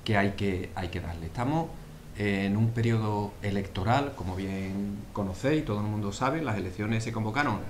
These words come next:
los primeros días del, del mes de abril, y una vez que se convocan lo que es el proceso electoral, pues hay una serie de, de requisitos que establece la ley.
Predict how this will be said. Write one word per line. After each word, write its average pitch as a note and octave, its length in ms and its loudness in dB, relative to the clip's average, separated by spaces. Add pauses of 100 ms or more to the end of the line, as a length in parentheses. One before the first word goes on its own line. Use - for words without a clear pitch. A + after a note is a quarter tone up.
los F#2 200 4
primeros F#2+ 420 0
días G#2+ 260 -2
del, G2+ 340 -2 (100)
del F2+ 120 -4
mes G2+ 180 -2
de A#2+ 40 0
abril, D#3 320 4 (720)
y B2 40 8
una A#2+ 120 6
vez A#2+ 180 4
que A#2 280 4
se A#2 180 2
convocan A2+ 580 4 (160)
lo G#2 140 2
que A#2 160 0
es C3 60 0
el A2+ 80 2
proceso F#2 600 -2 (440)
electoral, C#3+ 800 4 (680)
pues G2+ 180 6
hay A#2 200 6
una A#2+ 440 2
serie D3 600 2 (560)
de, G2 760 2 (160)
de A#2 200 6
requisitos D#3+ 760 4
que D#3+ 120 0
establece G2+ 720 0
la G2 140 0
ley. B2 340 2